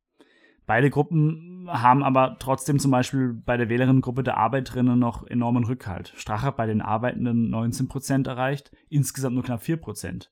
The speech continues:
Die F P Ö hat bei den Arbeitenden sechsundzwanzig Prozent erreicht, insgesamt aber weniger als acht Prozent. Da liegt also noch viel Arbeit vor der Linken, auch in dieser Schicht wieder erfolgreich zu werden.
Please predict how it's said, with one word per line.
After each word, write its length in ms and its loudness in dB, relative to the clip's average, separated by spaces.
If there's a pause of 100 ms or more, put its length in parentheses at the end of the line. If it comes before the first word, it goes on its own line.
Die 60 -14
F 200 -10
P 80 -14
Ö 120 -6
hat 80 -4
bei 80 -2
den 140 2
Arbeitenden 500 -4
sechsundzwanzig 640 -4
Prozent 360 -6
erreicht, 400 -2
insgesamt 420 -2
aber 160 -4
weniger 240 0
als 140 -4
acht 180 -6
Prozent. 420 -8 (540)
Da 80 0
liegt 240 6
also 180 4
noch 300 2 (300)
viel 340 -2
Arbeit 560 0
vor 160 -6
der 100 -2
Linken, 800 0
auch 180 0
in 120 2
dieser 260 4
Schicht 320 -4
wieder 140 -6
erfolgreich 420 -6
zu 160 -8
werden. 300 -6